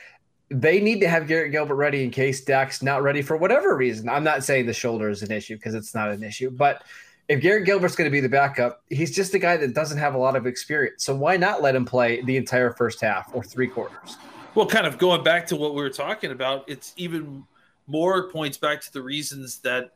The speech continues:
Speaker 2: they weren't rushing Dak back, is that they need Garrett Gilbert to take some snaps to kinda get ready,
Speaker 1: Mm-hmm.
Speaker 2: and they knew Dak wasn't gonna be playing in this game anyway. So,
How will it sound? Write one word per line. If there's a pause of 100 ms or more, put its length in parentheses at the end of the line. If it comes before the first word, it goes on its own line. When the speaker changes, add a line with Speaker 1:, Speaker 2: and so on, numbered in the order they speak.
(100)
Speaker 2:
they
weren't
rushing
Dak
back,
is
that
they
need
Garrett
Gilbert
to
take
some
snaps
to
kinda
get
ready,
Speaker 1:
Mm-hmm.
Speaker 2:
and (140)
they
knew
Dak
wasn't
gonna
be
playing
in
this
game
anyway.
So,